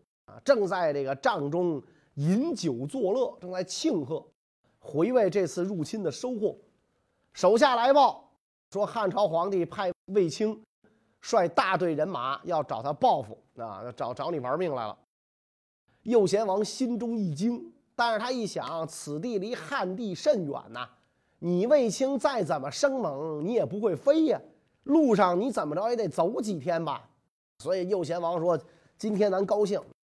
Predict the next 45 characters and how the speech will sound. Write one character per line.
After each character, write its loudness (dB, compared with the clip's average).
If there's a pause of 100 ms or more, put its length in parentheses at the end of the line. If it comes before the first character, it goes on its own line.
(120)
大 -10
家 -4
也 -4
都 0 (460)
喝 2
醉 2
了， -6
酒 -4
后 2
不 -2
能 0
驾 -2
车， 0 (380)
所 -2
以 2
怎 0
么 -6
办 0
呢？ 2
就， -2
就， -6 (200)
就 2
地 0
休 2
息， -4 (640)
明 4
天 2
再 0
往 -2
北 -2
转 -6
移 -8
也 -6
不 -4
迟。” 0 (2000)
但 4
是 -4
右 2
贤 -4
王 -6
打 -12
错 -4
了 -6
主 -8
意， -8